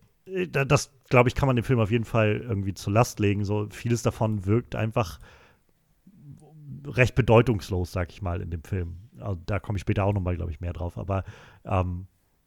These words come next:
und auch, auch da würde ich wahrscheinlich sagen, ich hatte an vielen Momenten auch so das Gefühl, so, ja, sie haben sich, glaub ich, auch gerade bei, bei A Quiet Place so ein bisschen was abgehol-, abgezogen bei diesen Monstern,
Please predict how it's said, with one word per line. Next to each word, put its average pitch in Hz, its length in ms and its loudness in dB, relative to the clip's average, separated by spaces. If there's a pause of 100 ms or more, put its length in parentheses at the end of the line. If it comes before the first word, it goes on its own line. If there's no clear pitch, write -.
(120)
und 107 240 0 (420)
auch, 113 180 0 (280)
auch 120 120 0
da 123 200 8
würde 120 180 2
ich 120 100 -8
wahrscheinlich 117 300 2
sagen, 117 180 2
ich 110 120 -2
hatte 113 260 0
an 101 140 -4
vielen 123 220 4
Momenten 110 280 2
auch 107 120 2
so 107 500 -4
das 101 200 -6
Gefühl, 107 400 0
so, 101 160 0
ja, 104 320 2 (580)
sie 101 200 -2
haben 120 120 4
sich, 104 100 -2
glaub 113 160 4
ich, 107 100 2
auch 95 100 0
gerade 107 260 4
bei, 95 460 2
bei 98 180 2
A 107 60 -4
Quiet 101 340 2
Place 95 500 -2
so 95 100 -8
ein 80 40 -6
bisschen 98 240 -4
was 90 160 -6
abgehol-, 95 680 -4
abgezogen 104 1120 -2
bei 95 100 4
diesen 90 220 -2
Monstern, 90 580 -4